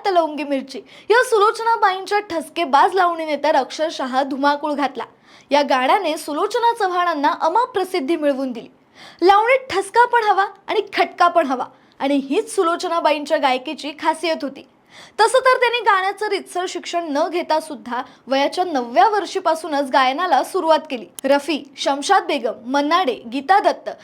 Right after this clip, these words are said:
या मान्यवर गायकांसोबत गाण्याचीही त्यांना संधी मिळाली. मराठीसोबतच हिंदी, गुजराती, तमिळ, पंजाबी, भोजपुरी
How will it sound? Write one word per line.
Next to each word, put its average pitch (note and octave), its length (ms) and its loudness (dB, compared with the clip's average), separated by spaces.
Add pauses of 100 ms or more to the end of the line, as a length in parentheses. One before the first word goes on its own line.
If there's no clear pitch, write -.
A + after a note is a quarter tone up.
(140)
या A4+ 200 4
मान्यवर G#4 480 2
गायकांसोबत E4+ 800 -2
गाण्याचीही C#4+ 600 -2
त्यांना C#4 280 -4
संधी F4+ 340 2
मिळाली. B3 300 0 (540)
मराठीसोबतच G4+ 1040 2
हिंदी, D#4 380 -4
गुजराती, C4 680 0
तमिळ, C4 260 0
पंजाबी, C4 600 0
भोजपुरी D4+ 600 -2